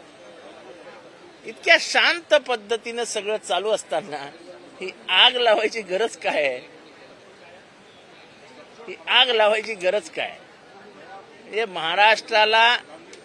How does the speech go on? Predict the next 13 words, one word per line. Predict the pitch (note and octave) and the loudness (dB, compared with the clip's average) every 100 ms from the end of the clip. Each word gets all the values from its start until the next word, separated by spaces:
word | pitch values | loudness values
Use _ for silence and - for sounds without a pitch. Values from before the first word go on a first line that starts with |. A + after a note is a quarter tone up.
| - - - - - - - - | -20 -20 -20 -20 -20 -20 -20 -12
आपण | E3 F#3 A3 G#3+ | -6 -4 -2 -4
जातीय | F3+ G3 F#3 - A3+ A#3+ B3+ C4 - - - - - - - - - | -2 2 2 0 -6 0 2 2 -4 -10 -20 -20 -20 -20 -20 -20 -14
द्वेषाच्या | E3 F#3+ F#3+ - A3 A3+ A#3 | -6 -2 -2 2 2 4 0
माध्यमातनं | G#3+ G#3 F#3 G3+ G3+ G3+ G3 A3+ A#3 - - - F#4+ A#4+ - - - - - - - - - - - | 0 -2 -2 -2 0 -2 -2 -4 -4 -6 -14 -20 -20 -20 -20 -20 -20 -20 -20 -20 -20 -20 -20 -20 -18
तिचं | F3 A3 | -6 -4
विभाजन | G#3+ F#3+ - A3 C#4+ D4+ | -4 -4 0 4 6 4
करतो | B3 A#3+ - G#3 | 2 -2 0 2
आहोत, | E3 E3 E3 - - - - - | 2 0 -4 -10 -20 -20 -20 -8
हे | |
आपल्या | A3+ A3+ B3 | -8 -4 -4
लक्षात | E3+ - A#3 | -4 -6 -6
येत | A#3+ A#3+ | -6 -8
नाही. | C4+ | -10